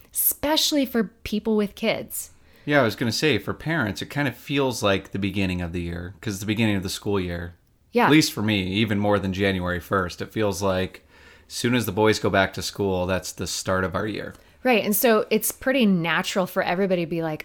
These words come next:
Speaker 1: "Okay, this is it. I'm coming off summer," which was just haphazard and kind of mayhem. I'm <laughs> not feeling very healthy right now. It was three months of just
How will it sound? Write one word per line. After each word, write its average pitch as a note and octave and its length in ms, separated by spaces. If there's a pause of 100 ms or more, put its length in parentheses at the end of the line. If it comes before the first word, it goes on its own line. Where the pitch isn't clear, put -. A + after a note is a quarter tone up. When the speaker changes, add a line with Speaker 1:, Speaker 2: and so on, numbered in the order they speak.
Speaker 1:
"Okay, F#3 280
this E3+ 200
is F3 140
it. A3+ 200
I'm F3+ 140
coming G3 280
off F#3 160
summer," F3+ 540
which F3 280
was F3 200
just - 280
haphazard F3+ 840
and D3+ 160
kind F3+ 220
of F#3 80
mayhem. F3 520
I'm G3 140
<laughs> C4 140
not B3+ 180
feeling A#3 340
very G3 280
healthy F#3 340
right F3 220
now. F3 240
It E3+ 40
was E3+ 160
three G#3 220
months F#3+ 340
of E3+ 140
just F3 260